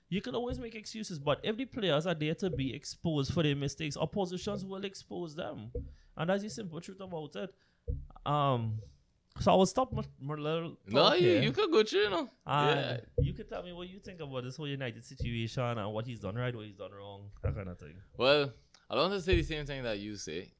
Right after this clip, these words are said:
Speaker 2: I, I agree with almost <laughs> everything that you say there. Um, think, uh, one of the things that stand out in while I was talking about Klopp and Pep's initial recruitment is they, is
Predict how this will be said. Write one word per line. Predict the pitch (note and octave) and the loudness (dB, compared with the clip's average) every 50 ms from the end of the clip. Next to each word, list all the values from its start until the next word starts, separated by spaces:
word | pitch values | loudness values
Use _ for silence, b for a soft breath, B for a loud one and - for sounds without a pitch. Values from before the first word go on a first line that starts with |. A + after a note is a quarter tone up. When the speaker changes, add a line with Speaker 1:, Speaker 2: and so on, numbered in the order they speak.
| - | -16
Speaker 2:
I, | - G1+ B1+ D#2 E2 - C#2+ C#2 - | -10 -6 -4 -2 -2 -2 -2 -2 -4
I | E2+ F2 F2 | -4 -4 -4
agree | F2+ F#2 G#2 A2+ | -4 -6 -6 -4
with | A2+ G2 | -4 -4
almost | F#2+ F2+ F#2+ G2 F2+ | -6 -6 -8 -6 -6
<laughs> | F2+ F2+ | -8 -8
everything | B2+ C3 - - - A2 F#2+ | -8 -10 -12 -10 -8 -8 -6
that | F#2 F2 E2+ | -4 -4 -6
you | F2 | -6
say | D2+ - F2+ E2+ | -6 -6 -8 -6
there. | D2 D2+ D#2+ b b b b b b b | -6 -6 -8 b b b b b b b
Um, | - F#2 F#2+ F#2 F#2 F#2 F2+ F2+ E2+ - _ _ _ - - - - _ _ | -2 0 0 0 0 -2 -8 -12 -14 -16 _ _ _ -20 -18 -18 -20 _ _
think, | - C3 C3 C3 B2+ - | -4 -4 -4 -4 -4 -2
uh, | B2+ A#2+ A2+ A2 A2 A2 G#2+ G#2+ G#2+ G#2+ G#2+ G2+ - - _ _ - | 0 2 4 4 4 4 4 2 2 2 0 0 -2 -6 _ _ -8
one | G2+ A2 A#2 A#2 | -6 -4 -4 -4
of | A2+ | -4
the | - | -6
things | B2 A#2 | -4 -2
that | A2+ A2 A2 - | -2 -2 -2 -2
stand | B2 G#2+ G2 G2 | -2 -4 -4 -4
out | G#2 - - | -6 -6 -6
in | G#2 F#2+ | -6 -6
while | F#2+ F#2+ F#2 | -4 -4 -4
I | F#2+ | -4
was | F#2+ - | -6 -6
talking | F#2+ F2+ - F2+ | -8 -8 -6 -6
about | F2 F2+ F2+ F2+ - | -6 -4 -6 -6 -6
Klopp | - G2+ F#2 F#2+ | -6 -6 -4 -4
and | F2+ F2+ - | -6 -6 -6
Pep's | G2 F#2 - - - - _ _ - | -6 -8 -8 -10 -18 -20 _ _ -12
initial | F#2 F2+ F2+ F2 - F2+ F2+ | -10 -10 -10 -8 -6 -6 -4
recruitment | F#2 F#2 - F#2+ F2+ - F2 F2 F2+ - F2 | -6 -6 -6 -8 -10 -8 -8 -10 -10 -8 -10
is | F2 E2+ D#2+ - | -10 -10 -12 -12
they, | - D#2+ D#2 D#2+ D#2+ D#2+ - - _ _ _ _ _ _ _ - | -10 -10 -8 -8 -8 -10 -12 -14 _ _ _ _ _ _ _ -12
is | F2+ F2 E2+ E2 D2+ - - | -10 -8 -8 -10 -12 -14 -16